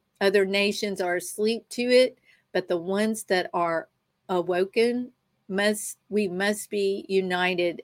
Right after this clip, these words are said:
against the adversary. We must. And together we are stronger. And that's why he wants to split us up. Abba has led me to realize my job is meant to love whomever he puts in my life in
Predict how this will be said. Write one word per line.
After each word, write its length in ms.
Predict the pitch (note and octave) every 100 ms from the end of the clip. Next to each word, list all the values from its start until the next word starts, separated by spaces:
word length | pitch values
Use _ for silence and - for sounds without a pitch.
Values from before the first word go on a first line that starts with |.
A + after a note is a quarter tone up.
| F#3+
against 480 | E3 F3+ F3+ -
the 200 | - F3
adversary. 880 | F3+ F3 E3 E3+ - F3 D#3+ D#3+ D#3 _ _
We 160 | G3 G#3
must. 680 | G3+ A3 C#4+ - - - - _ G3+
And 120 | G3
together 460 | A3 G#3 A3+ A#3+
we 220 | G3 F#3 F3+
are 100 | E3
stronger. 640 | - F3+ G3 E3+ D3+ - -
And 160 | F3+ F3+
that's 220 | F#3+ F#3+
why 160 | F#3+
he 60 | F#3
wants 260 | F3+ F#3 -
to 100 | D#3+
split 320 | - G3+ F3+
us 200 | E3 -
up. 280 | F3+ D#3+ - _ _ _ _ _ _ _ _ _
Abba 200 | F#3+ G3
has 180 | G3 F3
led 180 | G3+ G#3
me 120 | G3+ F3+
to 100 | F3
realize 440 | G3 G3+ G3 G3
my 180 | F#3+ F3+
job 360 | E3+ F#3+ G3+
is 160 | F#3+ E3
meant 240 | F#3+ G3
to 120 | - F3+
love 320 | F#3 G3+ G#3
whomever 480 | G#3 G#3 G3+ G#3 G#3
he 100 | F3+
puts 320 | - G#3+ A3+
in 80 | G#3+
my 160 | G#3+
life 400 | A3 F#3+ E3+ E3+
in 120 | F3+